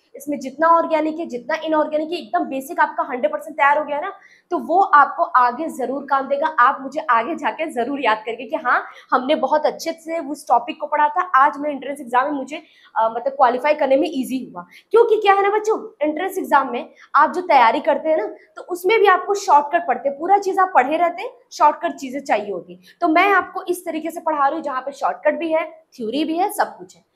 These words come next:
तो बस आपको ये notes को proper तरीके से बनाना है और अपने पास हमेशा रखना है, बार बार उसे revise करेंगे, चीजें आपको याद होगा,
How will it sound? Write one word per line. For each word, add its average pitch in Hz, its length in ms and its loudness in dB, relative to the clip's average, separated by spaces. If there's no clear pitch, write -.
तो 330 60 -4
बस 320 300 2
आपको 302 280 2
ये 302 180 -4
notes 277 340 -2
को 381 100 -2
proper 330 420 0
तरीके 370 320 -6
से 359 120 -10
बनाना 311 320 -2
है 359 40 2
और 330 60 2
अपने 277 200 -4
पास 294 320 -2
हमेशा 233 340 -4
रखना 202 320 -6
है, 156 60 -14
बार 277 220 4
बार 330 140 2
उसे 330 180 -8
revise 302 300 -2
करेंगे, 330 240 -8
चीजें 247 320 -4
आपको 247 240 0
याद 233 280 4
होगा, 233 220 -2